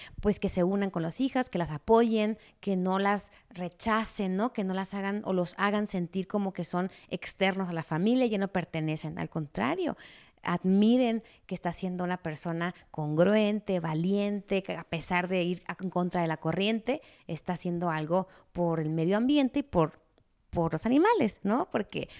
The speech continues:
a veces dejamos al final, insisto, esto que es por nosotros, por el medio ambiente, claro, pero es también por ellos. Yo siento mucha pena, mucha pena de todo lo que hemos hecho con el mundo. Mucha vergüenza siento de que talemos árboles,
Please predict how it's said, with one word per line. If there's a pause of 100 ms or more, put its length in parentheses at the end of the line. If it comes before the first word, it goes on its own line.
(240)
a
veces
dejamos
al
final,
insisto,
esto
que (640)
es
por
nosotros,
por
el
medio
ambiente,
claro,
pero
es
también
por
ellos. (320)
Yo
siento
mucha
pena, (100)
mucha
pena
de
todo
lo
que
hemos
hecho
con
el
mundo. (260)
Mucha
vergüenza
siento (320)
de
que
talemos
árboles,